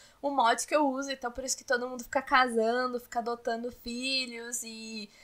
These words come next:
continua tendo uma vida normal, tá? Deixa eu dar play aqui pra ela fazer o bolo. E Arya entrou no portal esperando a escuridão, mas foi recebida por um pasto ensolarado cheio de todo tipo de vegetação.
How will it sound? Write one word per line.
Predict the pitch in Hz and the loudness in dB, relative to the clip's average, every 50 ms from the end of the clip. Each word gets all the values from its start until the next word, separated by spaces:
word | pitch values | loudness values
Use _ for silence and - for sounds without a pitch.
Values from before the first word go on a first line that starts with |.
| - - - | -16 -2 2
continua | 285 285 - - 339 339 311 302 294 302 311 | 4 4 6 4 2 2 2 2 2 4 4
tendo | 349 320 277 277 285 | 4 4 4 4 4
uma | 277 285 277 | 4 4 4
vida | 277 247 269 262 254 262 254 | 4 2 -2 -6 -4 -6 -2
normal, | 254 254 277 339 339 294 226 196 - - 208 | 0 2 2 4 4 6 6 6 6 6 4
tá? | - - 226 202 196 226 - - - 508 - - - _ _ | 6 8 10 10 10 8 6 0 -14 -20 -20 -20 -20 _ _
Deixa | _ - - 269 | _ -4 -2 2
eu | |
dar | 233 269 285 - | 4 4 4 4
play | - 240 226 220 208 | 2 2 2 2 0
aqui | 208 - 226 220 | -2 -6 -12 -6
pra | - 202 | 0 2
ela | 190 196 208 | 4 4 4
fazer | 208 - 233 220 202 208 214 | 4 2 2 2 0 -2 -8
o | 240 | -6
bolo. | 240 320 311 311 311 311 339 - - - - - - - - | -2 2 8 10 10 10 8 6 -6 -14 -20 -20 -20 -18 -10
E | 349 370 453 - | -6 -6 -2 4
Arya | - 285 302 311 339 339 359 349 | 8 10 10 10 10 8 2 0
entrou | 339 330 320 302 285 302 | -2 -2 0 2 2 2
no | 311 330 | 2 0
portal | - - 339 339 339 - 247 247 | 0 0 0 2 6 8 8 8
esperando | 277 294 - - 330 294 269 247 247 247 | 8 6 4 6 6 6 6 4 -2 -4
a | 254 | -4
escuridão, | 262 254 - - 339 349 415 403 - 208 226 233 233 220 208 208 | -2 -2 -2 -2 -2 -2 -2 -2 0 2 4 4 6 4 2 -2
mas | 202 202 202 - - | -8 -10 -10 -8 -6
foi | 339 370 | -6 -6
recebida | 339 415 403 - 302 240 202 220 233 262 262 226 214 214 | -6 -6 -4 0 0 -2 -2 -2 -8 -6 -2 -2 -2 -2
por | - 294 233 | -4 -8 -10
um | 233 247 | -10 -10
pasto | - - 226 214 208 226 - - - | -4 2 4 6 6 6 4 0 -6
ensolarado | 277 - - 311 311 302 285 262 240 240 247 262 262 | -4 -4 0 4 6 8 10 10 10 10 8 6 2
cheio | - - - 294 294 294 294 | -4 -4 -2 -2 -2 -4 -4
de | - 294 285 - | -6 -8 -10 0
todo | - 302 285 294 311 311 320 320 330 - - - - - _ _ - | 6 8 8 8 8 6 2 -2 -4 -4 -8 -20 -20 -20 _ _ -4
tipo | - - 269 269 - 269 | -2 -2 -2 -2 -4 -10
de | 247 247 269 | -12 -12 -10
vegetação. | 233 254 269 247 262 285 285 330 349 339 - - 233 - - - | -10 -10 -8 -6 -6 -2 0 2 2 2 0 0 0 0 0 0